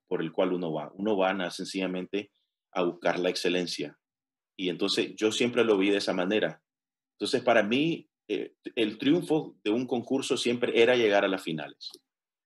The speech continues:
porque ya eso, ¿me entendés? Eso significaba que ya había pasado todos los retos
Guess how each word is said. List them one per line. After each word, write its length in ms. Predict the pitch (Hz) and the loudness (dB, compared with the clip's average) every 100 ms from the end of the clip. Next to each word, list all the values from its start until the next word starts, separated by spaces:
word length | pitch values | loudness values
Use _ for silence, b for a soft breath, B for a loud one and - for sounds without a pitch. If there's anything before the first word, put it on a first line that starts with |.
| _ - | _ -2
porque 280 | 107 95 95 | -2 0 2
ya 200 | 101 107 | 4 4
eso, 320 | - 107 117 | 4 0 0
¿me 120 | 95 | -2
entendés? 300 | 92 92 101 - | -4 0 0 0
Eso 220 | 95 104 | -2 -4
significaba 800 | - 104 95 - 95 120 127 120 | -6 -4 -4 -4 0 2 4 2
que 140 | 98 | 0
ya 120 | 90 92 | 2 4
había 280 | 98 104 | 4 2
pasado 420 | - - 101 101 95 | 2 2 4 4 2
todos 260 | 101 104 | 2 2
los 140 | 98 92 | 2 0
retos 540 | 104 117 131 123 - | 2 2 -2 -10 -16